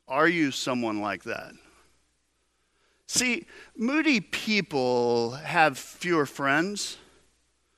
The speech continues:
They, uh, have less intimacy in relationships.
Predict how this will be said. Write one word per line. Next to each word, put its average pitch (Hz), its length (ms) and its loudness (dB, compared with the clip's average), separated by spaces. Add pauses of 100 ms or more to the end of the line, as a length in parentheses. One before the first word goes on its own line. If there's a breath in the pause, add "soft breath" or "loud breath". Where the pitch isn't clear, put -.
(560)
They, 151 500 2
uh, 127 380 4 (360 loud breath)
have 156 220 0
less 147 260 2
intimacy 160 760 -2
in 147 140 -2
relationships. 156 1080 -4